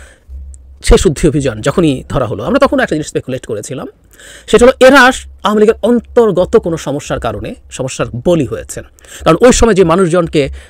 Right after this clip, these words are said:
ধরা হয়েছিল ধরে নেওয়া হচ্ছিল তারা একটা নেক্সাসের পার্ট, তাদেরকে আসলে সাইজ করার জন্য এই কাজটা করা হচ্ছিল। এসব শুদ্ধি অভিযান টভিযান আসলে কিছু না। সুতরাং এখনও দু চারজনকে যেহেতু ধরা হচ্ছে, দু চারজনেরটা প্রকাশে চলে আসছে, প্রধানমন্ত্রীকে এই কথাগুলো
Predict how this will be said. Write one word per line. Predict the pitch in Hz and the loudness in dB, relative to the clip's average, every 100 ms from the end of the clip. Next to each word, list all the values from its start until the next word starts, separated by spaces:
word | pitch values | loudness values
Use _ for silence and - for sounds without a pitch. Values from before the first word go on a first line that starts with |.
| - | -6
ধরা | 175 185 | 0 2
হয়েছিল | 170 151 220 | 2 0 -2
ধরে | 190 165 147 | -2 -2 -2
নেওয়া | 135 | -4
হচ্ছিল | 135 | -6
তারা | 131 - | -6 -6
একটা | 170 - 147 | -10 -10 -8
নেক্সাসের | 123 - - 190 123 | -8 -8 -8 -8 -10
পার্ট, | - - - - - _ _ _ _ _ _ | -12 -14 -16 -18 -20 _ _ _ _ _ _
তাদেরকে | 196 170 175 | 0 0 -2
আসলে | 156 127 131 - - | -4 -6 -12 -14 -6
সাইজ | - 202 196 - | -2 0 0 0
করার | 131 110 98 | -2 -4 -8
জন্য | 110 87 | -10 -12
এই | |
কাজটা | - - - | -14 -14 -14
করা | - | -14
হচ্ছিল। | - - - - - | -16 -16 -18 -20 -12
এসব | 196 | -6
শুদ্ধি | - 156 123 | -4 -2 -4
অভিযান | 104 92 | -6 -10
টভিযান | 101 - - | -12 -14 -16
আসলে | - - | -18 -18
কিছু | - - | -18 -18
না। | - - - | -18 -20 -2
সুতরাং | 240 233 | 2 2
এখনও | 233 277 190 - _ - | 4 4 4 2 _ -6
দু | 147 | 0
চারজনকে | 202 175 196 | 0 0 0
যেহেতু | 190 180 | 0 2
ধরা | 160 220 | 2 4
হচ্ছে, | 185 175 - | 2 -2 -4
দু | 151 | -4
চারজনেরটা | 147 151 160 156 | -2 -2 -2 -2
প্রকাশে | 165 160 160 | -2 -2 -2
চলে | 165 135 156 | -2 -4 -4
আসছে, | 135 - - - - - - - - | -6 -6 -8 -10 -18 -20 -20 -20 -8
প্রধানমন্ত্রীকে | 170 160 135 135 127 | -4 -4 -6 -8 -10
এই | 117 | -8
কথাগুলো | 113 127 | -10 -10